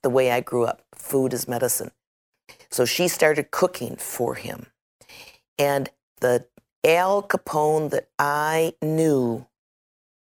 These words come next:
was not crazy. He got his, his body back in shape. He could sing, he could laugh, he could cook, he had fun.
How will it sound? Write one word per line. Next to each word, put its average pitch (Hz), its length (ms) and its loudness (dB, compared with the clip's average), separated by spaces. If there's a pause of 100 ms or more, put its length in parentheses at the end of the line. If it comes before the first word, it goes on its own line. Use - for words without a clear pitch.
(140)
was 127 300 0
not 135 480 0 (420)
crazy. - 600 -2 (540)
He 120 100 -4
got 117 200 2
his, - 300 -4 (300)
his 120 340 -2 (340)
body 160 380 2
back 165 380 0
in 165 80 -10
shape. 156 440 0 (760)
He 120 120 -4
could - 200 -8
sing, 170 720 2 (120)
he 131 220 -6
could - 320 -10 (160)
laugh, 160 560 0
he 110 200 -8
could - 200 -14 (140)
cook, - 640 -4 (500)
he 139 180 0
had 135 300 -4
fun. 160 540 0